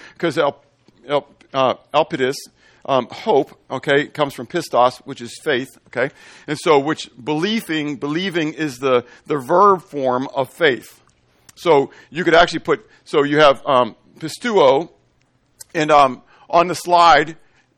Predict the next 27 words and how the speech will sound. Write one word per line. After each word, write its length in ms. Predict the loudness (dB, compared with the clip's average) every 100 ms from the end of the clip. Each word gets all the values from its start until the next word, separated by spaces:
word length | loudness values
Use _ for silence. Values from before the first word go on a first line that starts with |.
| _
I 100 | -2
know 220 | 2 2
this 140 | 2 -4
is 80 | -8
small 320 | -4 0 0
and 80 | -2
you 80 | -8
can't 220 | -8 -6
read 220 | -8 -8
this, 240 | -10 -14 -12
okay? 300 | -4 -4 -4
I'm 160 | -10 -10
sorry, 340 | -2 0 0
so 120 | -4
you'll 180 | -8 -6
go 160 | -4 -4
to 80 |
YouTube 340 | -6 -12 -12 -8
later 220 | -6 -6
and 80 | -8
you'll 100 | -12
have 60 |
to 60 | -12
get 120 | -16
these 160 | -14 -14
words, 220 | -16 -12
okay? 220 | -6 -6